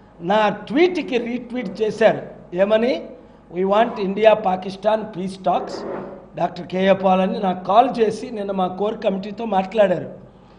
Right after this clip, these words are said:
మీరు రెండు వేల రెండులో ఏ విధంగా యుద్ధం ఆపారో, ప్రైమ్ మినిస్టర్ పిఎం ఖాన్ గారి అడ్వైజరు, స్నేహితులు, పాకిస్తాన్ ప్రధానమంత్రి, ప్రైమ్ మినిస్టర్ ఖాన్ గారు ప్రియమిత్రులు,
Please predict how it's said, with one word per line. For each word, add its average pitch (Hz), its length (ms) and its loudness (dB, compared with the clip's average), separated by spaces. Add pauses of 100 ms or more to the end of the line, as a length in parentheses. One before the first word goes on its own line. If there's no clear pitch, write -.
(320)
మీరు 220 280 0
రెండు 233 240 4
వేల 262 260 8
రెండులో 240 460 4
ఏ 226 200 4
విధంగా 226 400 4
యుద్ధం 214 340 2
ఆపారో, 208 560 4 (1300)
ప్రైమ్ 220 300 2
మినిస్టర్ - 760 -4
పిఎం 247 440 0
ఖాన్ 220 240 2
గారి 208 300 4
అడ్వైజరు, 214 640 2
స్నేహితులు, 208 800 -2 (520)
పాకిస్తాన్ 208 720 2 (480)
ప్రధానమంత్రి, 220 920 4
ప్రైమ్ 208 380 -2
మినిస్టర్ 202 400 -6
ఖాన్ 214 280 2
గారు 208 240 2
ప్రియమిత్రులు, 226 800 -2